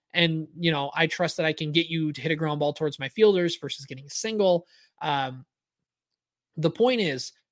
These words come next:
is that what the Twins have lost in Luis Arraez, they got a pitcher in Pablo Lopez. And what softened the blow of losing Arraez is you had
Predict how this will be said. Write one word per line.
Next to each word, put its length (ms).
is 120
that 320
what 240
the 80
Twins 320
have 120
lost 440
in 100
Luis 280
Arraez, 380
they 100
got 260
a 60
pitcher 320
in 80
Pablo 260
Lopez. 480
And 180
what 160
softened 400
the 60
blow 320
of 100
losing 320
Arraez 460
is 140
you 100
had 340